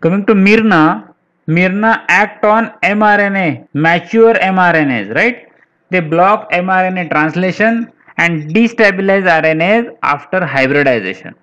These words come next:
Then coming to small interfering R N A, that is sirna, they act on M R N As or they can act on nascent transcripts of chromosomal regions. When they act on M R N A, they will show effect of blocking translation or destabilizing M R N As like mirna.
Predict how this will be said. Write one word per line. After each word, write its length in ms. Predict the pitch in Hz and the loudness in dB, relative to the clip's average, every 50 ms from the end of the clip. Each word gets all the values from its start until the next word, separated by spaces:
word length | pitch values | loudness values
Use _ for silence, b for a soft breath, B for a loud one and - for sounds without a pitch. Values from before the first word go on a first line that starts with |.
| _ _ _ _ - | _ _ _ _ -6
Then 180 | 170 190 202 196 | -4 -4 -2 0
coming 280 | 214 214 220 226 226 226 | -2 0 0 0 -2 0
to 100 | 247 240 | 0 0
small 400 | 240 - 202 208 208 220 233 240 | 0 0 0 2 4 4 4 4
interfering 580 | 240 226 220 233 220 208 214 208 202 208 202 196 | 2 0 2 2 2 4 2 2 0 0 0 2
R 140 | 175 170 | 2 2
N 60 | 170 175 | 2 0
A, 80 | 180 175 | -4 -4
that 140 | 175 175 | -2 -2
is 100 | 185 180 | -4 -6
sirna, 760 | - - 190 190 196 190 185 156 143 143 160 196 240 - - _ - | -6 -4 -2 -2 0 0 0 0 0 0 0 -2 -4 -8 -16 _ -6
they 140 | 139 170 - - | -4 -4 -2 0
act 280 | - 160 175 170 - - | 0 -2 -2 -2 0 -2
on 160 | 214 214 - - | -2 -2 -2 -4
M 160 | 160 156 160 | -4 -2 0
R 140 | 165 170 175 | 0 0 2
N 140 | 185 196 208 | 0 2 2
As 260 | 226 247 247 233 - - - - | 2 0 0 -2 -8 -18 -18 -8
or 320 | - - 156 170 185 214 254 320 277 208 | -2 0 2 4 4 4 2 2 -2 -4
they 120 | 156 165 170 | -4 -4 -2
can 180 | 185 185 175 | 0 -2 -2
act 280 | - - 170 175 - - | 0 0 -2 -2 -2 -6
on 260 | 190 185 180 170 170 | -6 -4 -4 -4 -2
nascent 420 | 180 185 175 - 220 226 226 202 180 | -2 -2 -2 -2 -2 -2 -2 -2 -2
transcripts 540 | 180 180 175 170 - 190 190 190 180 - | -2 -2 -2 -2 -4 -2 -2 -2 -2 -2
of 180 | 208 202 202 - | -4 -4 -4 -6
chromosomal 600 | - 170 165 160 165 160 156 160 160 160 165 170 | -4 -2 -2 0 0 0 0 0 0 0 -2 0
regions. 600 | 185 214 247 226 190 143 110 90 90 - - _ _ - | 2 2 2 2 0 -2 -4 -4 -8 -14 -18 _ _ -4
When 240 | 139 170 185 190 | -2 -2 -2 0
they 60 | 190 190 | 2 2
act 280 | 180 185 190 180 214 | 2 2 0 0 0
on 120 | 214 214 196 | 0 0 0
M 180 | 185 185 190 | 0 0 2
R 120 | 196 202 214 | 2 2 4
N 160 | 214 220 220 | 2 2 2
A, 280 | 240 262 294 - - _ _ _ _ _ _ - | 0 0 -2 -4 -10 _ _ _ _ _ _ -4
they 160 | 165 180 202 | 0 2 2
will 80 | 214 202 | 2 0
show 180 | - 208 208 | 2 2 4
effect 540 | 214 214 208 196 185 185 - 208 202 202 208 | 4 4 4 4 2 2 2 0 0 0 2
of 320 | 220 220 214 202 202 - - _ | 2 2 2 -2 -8 -18 -20 _
blocking 720 | - 151 143 151 165 170 180 175 180 - 233 233 233 220 - | -10 -6 0 2 4 4 4 2 2 -2 0 0 0 -2 0
translation 880 | 170 165 165 185 196 - 214 208 208 202 202 - 202 208 220 240 - _ _ - | 0 0 0 0 0 0 2 2 2 2 0 0 -2 -2 -2 -4 -8 _ _ -4
or 200 | - 170 180 175 | 0 0 0 0
destabilizing 840 | 160 165 208 208 175 - 202 190 185 185 185 185 185 185 196 196 156 | 0 0 -2 -2 0 0 0 0 0 2 2 2 2 2 -2 -4 -2
M 160 | - 160 165 165 | -4 -4 -2 0
R 100 | 160 160 | 0 0
N 220 | 156 160 170 185 | 0 -2 -4 -4
As 160 | 190 175 156 | -4 -2 0
like 400 | 147 147 151 156 180 220 233 - 254 | 2 2 4 4 2 2 0 -2 -8
mirna. 720 | 180 135 143 156 160 156 151 160 151 127 101 - - | -8 -4 -2 0 0 0 0 0 -2 -2 -4 -6 -12